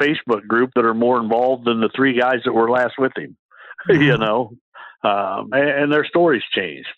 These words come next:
Speaker 1: you know, ten years. That's what really probably started more of the looking into,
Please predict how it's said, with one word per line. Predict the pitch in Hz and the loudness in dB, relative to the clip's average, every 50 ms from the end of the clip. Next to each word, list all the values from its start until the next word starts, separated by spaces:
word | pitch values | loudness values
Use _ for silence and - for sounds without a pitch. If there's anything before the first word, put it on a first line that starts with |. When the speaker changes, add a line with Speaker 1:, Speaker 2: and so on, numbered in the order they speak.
| _ | _
Speaker 1:
you | - 101 101 | -4 -2 0
know, | 110 117 120 117 - | 0 0 0 0 0
ten | 113 113 113 | 0 0 2
years. | 113 113 113 113 107 107 | 2 2 2 2 2 2
That's | 110 120 120 - | 0 0 0 0
what | 131 123 110 - | 0 0 2 2
really | 104 117 123 127 123 117 | 2 2 4 2 2 0
probably | 110 - 110 117 120 120 113 110 110 104 98 98 - _ - - - - - - - - - - - - - _ _ _ _ _ _ - - - | 0 0 0 0 0 2 2 2 2 2 0 -2 -6 _ -20 -20 -20 -20 -20 -20 -20 -20 -20 -20 -20 -20 -20 _ _ _ _ _ _ -4 -4 0
started | - 147 139 139 135 127 123 113 | 2 2 2 2 2 2 0 0
more | 113 110 117 120 127 127 131 | 2 2 2 4 4 4 4
of | 127 120 113 113 | 2 0 0 0
the | 113 117 113 | 0 2 2
looking | 113 117 123 120 - 127 117 | 4 2 2 0 0 0 0
into, | 120 123 123 123 120 - - 120 117 117 117 113 113 113 107 | 2 0 0 -2 -2 0 2 4 4 6 6 4 4 4 2